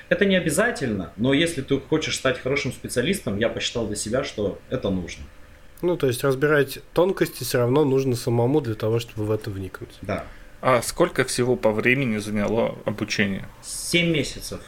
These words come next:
Speaker 3: А какие темы вот раскрывались на протяжении курса, если ты сможешь вспомнить порядок этих тем, и какая тема тебе показалась самой сложной?
Speaker 1: Мы начали с, э,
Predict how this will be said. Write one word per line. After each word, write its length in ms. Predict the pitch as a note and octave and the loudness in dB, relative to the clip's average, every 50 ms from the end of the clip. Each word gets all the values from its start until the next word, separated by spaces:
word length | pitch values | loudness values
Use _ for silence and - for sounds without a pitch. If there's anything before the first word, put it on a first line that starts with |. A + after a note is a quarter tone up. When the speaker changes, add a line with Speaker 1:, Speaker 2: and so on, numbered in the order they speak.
| - - - | -16 -12 -6
Speaker 3:
А 220 | - A#2+ A#2+ A2 | 0 2 2 2
какие 480 | A2 - - - - D#3+ E3 D#3+ C#3 B2 - - | 2 0 -6 -4 0 0 2 2 2 0 -4 -2
темы 380 | - C#3 C#3+ D3+ D#3 C#3 A#2+ | 2 4 6 6 6 4 2
вот 160 | A2 G#2+ - | 0 0 -2
раскрывались 640 | A2 A2 - - - A#2 A2+ A#2 B2 A2+ G#2+ G2+ - | -4 -6 -6 -4 -2 2 4 4 4 4 2 -2 -4
на 80 | - A2+ | -8 -8
протяжении 640 | - - G#2 - A#2 A2 G#2+ A#2 A2 G#2+ G#2+ G#2 G#2+ | -8 -10 -2 0 0 2 2 2 2 2 0 -4 -8
курса, 420 | - - C3 C#3 D3 - - - | -4 -2 0 0 0 0 -2 -2
если 280 | A#2 A2+ A2 - - G#2 | -2 -2 -4 -4 -8 -10
ты 160 | - - A2 | -8 -6 -6
сможешь 380 | G#2 - - A#2 G#2+ G#2+ G#2 G2+ | -6 -4 -4 -4 -4 -4 -4 -6
вспомнить 480 | - - - B2 A2+ A2+ A#2+ A2+ G#2+ G2 - - - - | -10 -4 0 0 2 2 0 -2 -6 -10 -14 -18 -2 2
порядок 440 | - A#2+ A#2+ A#2+ A2+ A2 G#2 G2 - | 4 6 6 6 6 4 2 -2 -6
этих 260 | - - - G#2+ - - | -10 -12 -12 -12 -12 -10
тем, 340 | - - B2+ C3+ D3+ D#3 D#3+ - - - - - - - - | -4 0 2 2 2 2 -2 -8 -16 -18 -18 -18 -20 -16 -10
и 100 | - A#2+ | -8 -4
какая 340 | A2+ - A2+ - - C3 C3 | -2 0 2 4 4 4 2
тема 500 | A2+ - - - B2 B2 A#2+ A2+ G#2+ G2+ G2 - | 2 -2 0 0 2 2 2 2 0 0 -2 -6
тебе 160 | - G#2+ A#2 | -4 -4 -2
показалась 500 | A2 - - - A2 G#2+ A2 G#2+ G2+ G2 - | -2 0 0 2 2 4 4 2 2 2 2
самой 280 | - A2 G#2 G#2 G2+ | 4 4 4 2 -2
сложной? 440 | - - - G#2+ A2 G2+ - - - - - - - - - | -4 -4 -4 -4 -4 -4 -6 -10 -14 -14 -18 -20 -20 -12 -4
Speaker 1:
Мы 320 | A#2 A#2 A2+ A2 B2 D3 E3+ | -2 0 2 2 4 4 4
начали 640 | E3+ E3+ D#3+ D#3+ D3+ D#3 - - B2+ C3 B2 B2 | 4 4 2 2 2 0 0 0 2 2 2 0
с, 280 | A#2+ - - - - - | 0 -2 -6 -6 -2 0
э, 380 | B2+ B2 B2 A#2+ A2+ A2 G#2 | 2 4 4 4 4 2 2